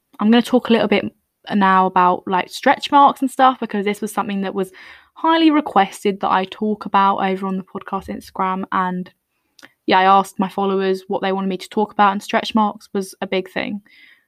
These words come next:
I think body image, body image in general was, like, a highly requested thing. But yeah, stretch marks. So again, stretch marks, like everything else, is very normal, and it actually doesn't just happen to girls, but it happens to boys too. And I know lots of boys that have stretch marks,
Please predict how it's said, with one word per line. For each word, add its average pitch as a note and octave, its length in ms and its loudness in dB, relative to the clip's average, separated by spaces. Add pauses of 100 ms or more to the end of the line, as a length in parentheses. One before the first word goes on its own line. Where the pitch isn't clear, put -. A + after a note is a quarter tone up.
I A3 40 2
think A#3 180 4
body G3 240 2
image, F3+ 320 -4 (400)
body B3+ 200 6
image G#3 220 6
in F#3 80 2
general F3 340 2
was, F3 220 0
like, F3 240 2 (100)
a G#3 60 0
highly F3+ 400 2
requested F3+ 500 -6
thing. G3 300 -6 (920)
But - 120 2
yeah, G#3 180 4
stretch - 380 -4
marks. F3+ 380 -6
So G#3 420 -4 (600)
again, G#3 420 0
stretch - 360 -8
marks, G#3 400 -4 (100)
like G3+ 220 -4
everything A3+ 300 0
else, A#3+ 420 0
is G3+ 160 -4
very G3+ 240 2
normal, A#3+ 500 0 (120)
and G3 300 0 (460)
it - 120 0
actually F4 480 4
doesn't C#4+ 360 0
just B3+ 200 -2
happen A3+ 300 -4
to - 80 -14
girls, G#3+ 260 -2
but - 80 -6
it - 60 -6
happens A#3 400 0
to - 80 -12
boys G3 340 -2
too. F#3+ 260 -4
And F#3+ 200 -4
I G#3 200 6
know G#3+ 140 2
lots - 240 0
of G#3 80 -10
boys F3+ 240 0
that - 80 -10
have F#3+ 160 -4
stretch - 340 -6
marks, F#3 400 -2